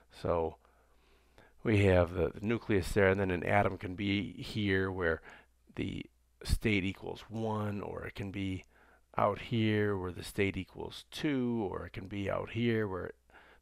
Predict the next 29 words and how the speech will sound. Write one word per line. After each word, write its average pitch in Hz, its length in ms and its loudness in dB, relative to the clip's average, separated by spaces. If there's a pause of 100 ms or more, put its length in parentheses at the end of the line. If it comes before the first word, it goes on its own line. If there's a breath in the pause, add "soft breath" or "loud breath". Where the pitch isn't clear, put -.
the - 40 -10
state 101 300 2
equals 92 460 -6
three. 120 480 2 (680 loud breath)
And, 101 360 4
uh, 92 160 8 (260 loud breath)
that, 180 240 10 (680)
that - 300 0
number 120 600 4
that 92 160 0
I - 20 2
have 95 160 4
in 90 80 -4
purple - 380 -4
there, 90 280 2 (220 loud breath)
that's - 240 0
called 101 300 2
the - 60 -4
principal - 880 -4 (120)
quantum 82 460 -2
number. - 400 -10 (1500 soft breath)
So - 160 -10
you 90 80 -8
can 85 180 -6
think 123 220 -2
of 101 140 0
that 98 260 6
as 90 300 -4
the 95 220 -6